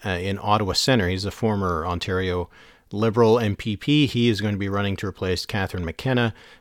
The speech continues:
Michael Coteau in Don Valley East, uh, he is also an Ontario Liberal. He's running provincially. And the news this week, uh, which was perhaps the most interesting, is the Athabasca, Saskatchewan N D P M L A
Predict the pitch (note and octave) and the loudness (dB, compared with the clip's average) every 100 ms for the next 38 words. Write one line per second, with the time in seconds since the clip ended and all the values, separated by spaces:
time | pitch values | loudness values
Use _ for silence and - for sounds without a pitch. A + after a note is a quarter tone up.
0 | - A2+ A2 A2+ A2 - C3+ C3 B2 A2 | -2 0 2 0 -4 2 6 8 6 2
1 | G#2 G2+ G#2 G#2 G2+ G2 F2+ E2 C3+ D3 | -2 0 2 0 0 0 -2 -2 -2 0
2 | - - - - G#2 F#2+ F#2 F2+ G#2+ F#2+ | -2 -8 -12 -4 -2 0 0 -2 -4 -4
3 | F#2 G#2 - A#2+ A2 G#2 G2+ G2+ G2 A2+ | -2 -2 0 2 2 0 -4 -4 -2 -2
4 | G#2+ G2+ G#2 G#2 G2 G2 F#2+ G2 G2 F#2+ | 0 0 -2 -2 -2 -2 -4 -2 -4 -4
5 | F#2 G2 G2 G2+ G2 G#2 - - - - | -4 -6 -4 -6 -6 -6 -14 -20 -20 -20
6 | - C#3+ C#3 C#3 D#3+ C#3 C3+ - C3+ A#2+ | 0 4 8 8 8 6 2 4 2 4
7 | C3+ A#2+ A2+ A2 A2 - - C#3 B2+ - | 6 6 6 4 2 -2 -8 -4 -4 -4
8 | _ - F3 - A#2+ C#3 - A#2+ C#3 - | _ 4 4 4 2 4 2 0 0 0
9 | F#2+ F2+ G2 F#2 G2+ G2 A2+ A#2+ C3 A2 | 0 0 -2 -2 -4 -6 -2 0 0 0
10 | A#2 - A2 - G#2 - G#2 - G#2 - | 0 0 -2 -2 -2 0 0 0 -2 0
11 | A2 G#2 - A#2 A2 G#2+ G2 F#2+ F#2+ | -2 -2 -2 0 0 0 0 2 0